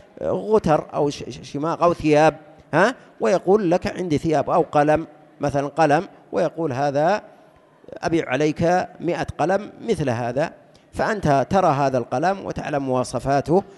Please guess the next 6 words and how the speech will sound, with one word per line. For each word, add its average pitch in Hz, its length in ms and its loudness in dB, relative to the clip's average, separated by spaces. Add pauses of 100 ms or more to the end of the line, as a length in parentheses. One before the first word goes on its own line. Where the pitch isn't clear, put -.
(360)
وتكون 131 1040 0 (160)
مص-، 139 220 -6
مواصفات 147 640 -2
الباقي 131 480 -4 (500)
كلها 147 360 2
مثله، 147 580 2